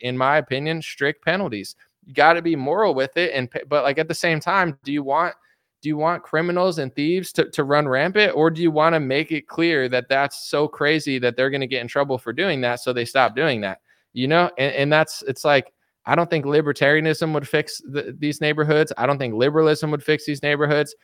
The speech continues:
I don't even think Republicans would really fix these neighborhoods. Uh, it's gonna take some, like, real men and real, real authority, in my view. Um,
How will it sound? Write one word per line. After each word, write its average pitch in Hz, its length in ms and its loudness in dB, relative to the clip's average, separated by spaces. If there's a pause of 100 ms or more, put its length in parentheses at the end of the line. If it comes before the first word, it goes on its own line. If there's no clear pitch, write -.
(360)
I 160 80 6
don't 233 120 4
even 180 140 0
think 202 180 -2
Republicans 208 560 0
would 117 100 -2
really 120 240 2
fix 113 240 -2
these 120 180 -10
neighborhoods. 113 640 -2
Uh, 120 340 2 (460)
it's - 80 -20
gonna 214 180 0
take 202 220 2
some, 190 200 -2
like, 165 180 4
real 170 320 4
men 160 300 0
and 135 140 -2
real, 151 420 2
real 151 280 2
authority, 123 600 -2
in 110 120 -6
my 143 200 0
view. 135 320 -2 (100)
Um, 120 400 0